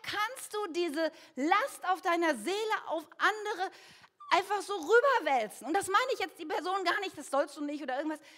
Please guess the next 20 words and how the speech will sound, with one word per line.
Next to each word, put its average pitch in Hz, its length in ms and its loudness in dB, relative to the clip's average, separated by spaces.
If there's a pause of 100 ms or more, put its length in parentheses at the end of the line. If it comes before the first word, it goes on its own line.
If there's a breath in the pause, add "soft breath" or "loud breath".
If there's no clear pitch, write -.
(160 loud breath)
Das 311 100 -2
ist 381 120 -6
ein 392 120 2
Automatismus, 370 840 0
hast. 220 160 -8
Und 269 80 -8
wir 302 80 0
müssen 392 200 -6
uns 415 100 -10
darüber 349 300 0
klar 349 280 -2 (240)
sein, 277 220 -2 (400 loud breath)
wie 392 200 2 (360)
ansteckend 233 840 -8 (300 loud breath)
eine 269 260 0
Seele 320 540 -2
in 247 140 -6
Angst 254 480 -8
und 196 180 -14
Sorge 185 640 -2